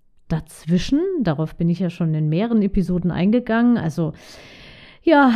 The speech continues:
irgendwie du be-, wirst krank und kannst deswegen dich nicht mehr so bewegen, der Sport fällt aus oder es kommen Feiern, Weihnachten, der Winter, Urlaub oder sonstige Dinge dazwischen. Oder du,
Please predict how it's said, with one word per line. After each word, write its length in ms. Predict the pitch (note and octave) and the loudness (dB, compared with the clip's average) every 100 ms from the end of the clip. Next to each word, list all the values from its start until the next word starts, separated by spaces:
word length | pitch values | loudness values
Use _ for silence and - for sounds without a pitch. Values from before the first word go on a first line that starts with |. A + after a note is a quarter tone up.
| A#3+ | 2
irgendwie 560 | - C4 A#3+ A3+ A3+ A3+ | 4 6 8 8 6 4
du 160 | A3 G3+ | 4 2
be-, 300 | G3 A3 G3+ | 4 6 6
wirst 280 | A#3 - | 2 0
krank 460 | - - F#3 A3 A3 | -8 -2 4 6 6
und 120 | G#3+ | 2
kannst 360 | G3+ G3+ F#3+ - | 0 -2 -2 -6
deswegen 380 | F#3 G#3 G3+ G3 | -2 2 4 4
dich 180 | G#3 | 4
nicht 160 | G#3+ - | 0 2
mehr 120 | G3 | 2
so 140 | F3+ F#3 | 2 2
bewegen, 540 | F3+ F3 G#3+ G3+ G3+ | 0 2 2 2 2
der 120 | G3 | 2
Sport 300 | F#3+ - F3+ | -2 -2 -4
fällt 340 | - F#3+ F3+ - | -2 -2 -2 -2
aus 440 | D#3+ E3+ F3+ F3 | -2 0 0 -4
oder 520 | - G#3+ A#3 A#3+ C4 | -2 2 2 2 0
es 140 | C4+ - | -4 -2
kommen 260 | B3 B3 | 4 4
Feiern, 600 | B3 - F3 G3+ F#3+ F#3 | 2 0 2 4 4 2
Weihnachten, 640 | E3 G3+ G#3 G3 - G3+ G3 | 2 2 4 2 0 0 2
der 160 | G#3 | 2
Winter, 560 | F3 G3 G3+ G3 F#3 F#3 - - - - - - - - - | 4 4 4 0 0 -2 -6 -18 -20 -20 -20 -20 -20 -20 2
Urlaub 400 | F4 E4+ C#4 - | 8 10 8 6
oder 160 | A#3 | 4
sonstige 460 | G#3+ C#4+ - G3 F#3 | 4 0 -2 0 0
Dinge 240 | F3+ F3 | 2 0
dazwischen. 600 | E3 D#3+ - F3 A3 F4+ - _ _ _ _ - | 0 -4 -6 -2 -2 -4 -10 _ _ _ _ 0
Oder 540 | G#3+ A3+ D#4 F4 F#4 F#4 _ _ - _ _ _ _ - | 4 4 2 0 -2 -8 _ _ -20 _ _ _ _ 2
du, 380 | A#3+ B3 A#3+ | 6 6 4